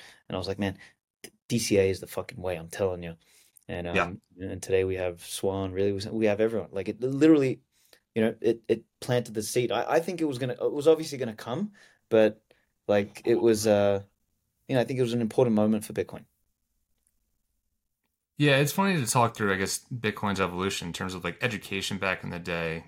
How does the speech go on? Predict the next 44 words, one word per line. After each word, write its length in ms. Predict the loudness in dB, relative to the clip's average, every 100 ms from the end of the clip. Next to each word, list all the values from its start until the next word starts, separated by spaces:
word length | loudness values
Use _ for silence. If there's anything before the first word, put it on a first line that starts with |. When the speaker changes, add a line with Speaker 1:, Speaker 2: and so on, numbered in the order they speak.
| -6
Speaker 2:
It 160 | -6
took 160 | -4 -2
people 300 | -2 0 0
a 20 |
while 320 | 0 0 0
to 80 | 0
understand 400 | -2 -2 -4 -2
Bitcoin 300 | -4 -2 -2
was 100 | -2
different 440 | -4 -4 -2 -4
than 80 | -6
crypto. 500 | -6 -8 -6 -8 -8 -12 -20 _
Nowadays, 500 | -2 0 2 2 0
Speaker 1:
Mm. 60 | -4
Speaker 2:
I 40 |
feel 140 | -6 -6
like 180 | -6 -8
people 360 | -12 -8 -8
that 160 | -6 -6
have 100 | -2
gotten 460 | -2 -2 -6 -8
this 160 | -10 -4
last 260 | 0 0 -2
cycle 260 | -4 -4
are 120 | -6
just, 200 | -6 -8
like, 120 | -8 -4
they, 160 | -2
like, 160 | -2 -2
they 80 | -4
skipped 320 | 0 -2 -2
the 60 |
whole, 200 | -6 -6 -6
like, 180 | -6
altcoin 460 | -2 -4 -2 -6 -6
phase, 440 | -6 -6 -6 -6
and 80 | -8
now 100 | -12
they're 100 | -12
just 200 | -12 -12
like, 120 | -8
"Yeah, 220 | -2 -2 -2
Bitcoin 380 | -6 -8 -8
gung-ho." 480 | -6 -6 -4 -4 -6